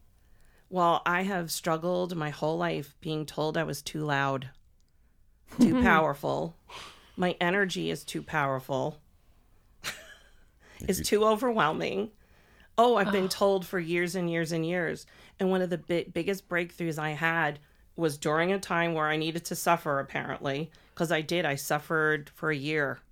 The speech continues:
Speaker 2: Oh.
Speaker 1: until I finally broke through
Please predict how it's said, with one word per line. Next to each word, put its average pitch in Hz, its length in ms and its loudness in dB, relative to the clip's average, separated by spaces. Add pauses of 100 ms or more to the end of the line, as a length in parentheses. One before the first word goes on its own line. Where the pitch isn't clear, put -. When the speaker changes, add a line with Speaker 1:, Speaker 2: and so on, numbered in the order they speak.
(500)
Speaker 2:
Oh. 190 220 -8
Speaker 1:
until 165 720 0
I 160 100 -4
finally 160 720 -4
broke 160 560 -4
through 156 720 0